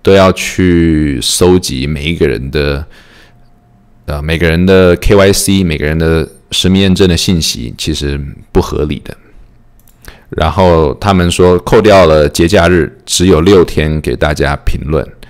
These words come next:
而且是还跨了一个那个节假日这样子去评论，然后就把它变成法律。所以我们可以看到州开始起诉O C C跟 Brian Brooks 出这些关于管制 crypto 的，因为有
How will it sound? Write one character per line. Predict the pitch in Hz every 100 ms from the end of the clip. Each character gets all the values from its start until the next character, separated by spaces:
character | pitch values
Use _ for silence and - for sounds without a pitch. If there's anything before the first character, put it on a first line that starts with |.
| _ _
而 | -
且 | 80 76
是 | 82
还 | 78 80
跨 | - 90
了 | 71
一 | 71
个 | 73 65 -
那 | - 71
个 | 71 64 58
节 | - -
假 | 82 71
日 | 71 62
这 | -
样 | -
子 | - -
去 | - 76
评 | - -
论， | 76 - - - - -
然 | 71
后 |
就 | 78
把 | - 76
它 |
变 | 73 78
成 | 71
法 | - - 60
律。 | 80 - - _ - - - -
所 | 95
以 | 104 90
我 | -
们 | 85
可 | 95
以 |
看 | 90 95
到 | 90 80 - _ - - _ _ _ _ _ _ _ _
州 | - 101 101
开 | 107
始 | 87
起 | 80 - -
诉 | 67 - 85 -
O | 87
C | 82 90
C | 82 80 78
跟 | 85 80
Brian | 82 80 80
Brooks | 82 - -
出 | - 80
这 |
些 | 82 80
关 | - 82 78
于 |
管 | 76 76 64
制 | 71 71
crypto | - 71 - -
的， | -
因 | 64 92
为 | 95 82 - - - - _ _
有 | 76 71 67 -